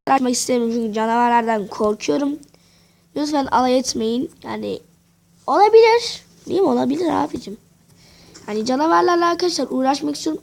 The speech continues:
istemiyorum ama Hexit'in de amacı bu biliyorum. Ee, arkadaşlar ilk bölümden sonra yorumlara yazabilirsiniz. Bak,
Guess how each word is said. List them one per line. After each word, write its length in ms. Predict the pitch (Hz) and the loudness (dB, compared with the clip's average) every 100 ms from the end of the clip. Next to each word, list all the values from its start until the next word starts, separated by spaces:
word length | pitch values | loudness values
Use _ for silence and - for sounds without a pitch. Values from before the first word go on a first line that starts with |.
| - | -10
istemiyorum 560 | 254 - 330 320 294 | -10 -4 -2 0 0
ama 300 | 330 339 233 | 0 2 0
Hexit'in 560 | 233 262 - - 285 285 | 0 -2 -4 -4 -4 -2
de 180 | 302 269 - - - | -2 -4 -20 -20 -6
amacı 480 | 262 277 285 262 240 | -2 0 0 0 -2
bu 120 | 233 - | -4 -6
biliyorum. 380 | 233 240 214 311 359 - - - _ _ - | -2 0 2 0 0 -4 -20 -20 _ _ -10
Ee, 320 | 226 240 - _ _ _ | -6 -6 -8 _ _ _
arkadaşlar 420 | 233 240 285 302 285 - | -8 -6 -4 -4 -4 -4
ilk 220 | 285 294 | -4 -2
bölümden 320 | 285 269 269 | -2 -2 -2
sonra 260 | 277 294 269 | -2 -2 -2
yorumlara 520 | 254 254 254 262 254 | -2 -2 -2 -2 0
yazabilirsiniz. 880 | 247 233 220 247 277 277 277 277 - - - - | -2 -2 -4 -2 -2 -2 -4 -4 -6 -12 -14 -4
Bak, 300 | 247 - - | -2 -2 -12